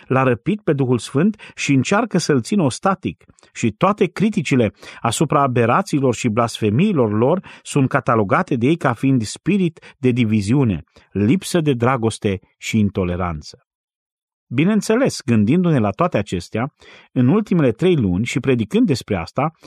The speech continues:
a fost o provocare pentru inima mea și a celor de lângă mine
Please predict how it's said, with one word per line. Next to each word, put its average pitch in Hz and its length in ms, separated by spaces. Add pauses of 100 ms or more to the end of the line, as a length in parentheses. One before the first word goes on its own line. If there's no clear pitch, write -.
(140)
a 127 80
fost 214 280
o 202 60
provocare 156 520
pentru 123 320
inima 131 300
mea 87 320 (120)
și - 120
a 139 60
celor 165 280
de 156 100
lângă 127 280
mine 95 360